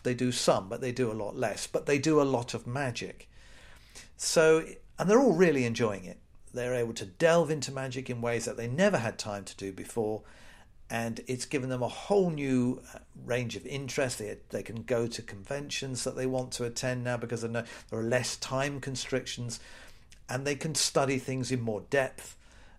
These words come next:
and they can basically just enjoy their interest much more fully. Then I was thinking about, well, my situation as a, and the situation that pros have. When we decide to retire,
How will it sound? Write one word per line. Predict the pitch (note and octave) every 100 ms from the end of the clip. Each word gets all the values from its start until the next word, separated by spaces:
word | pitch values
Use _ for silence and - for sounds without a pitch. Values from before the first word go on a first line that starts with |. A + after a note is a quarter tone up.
| - -
and | D#3+
they | F3+
can | F#3+
basically | F3 F3+ D#3+ A#2+ A#2
just | A2+ A2 -
enjoy | A2+ G#2+ B2+ A#2+ A#2 G#2+ G#2 - - - - -
their | B2 A#2
interest | A#2 A2+ - G#2 - -
much | A2+ A#2 -
more | G#2+ G2
fully. | - D#3+ F2+ F#2 - - - - - - - - - - -
Then | G3+
I | C4+
was | C4
thinking | A3+
about, | E3+ D3 C#3+ - -
well, | C#3
my | C#3 A#3
situation | A#3+ - - - G#2 F#2+ F#2 G#2+ G#2+ A2+
as | A2+ -
a, | -
and | A2+ A#2
the | A2 B2
situation | - D#3 - C#3 B2 B2 A2+
that | A2+ -
pros | - F#3 A3 G#3+ -
have. | - F#3+ - - - - - - - - -
When | - C#3+ D3
we | E3 A#3+
decide | A#3 - D3+ C3+ B2 A#2 A2+ -
to | A2
retire, | G#2+ - - F3 B2+ F#2 -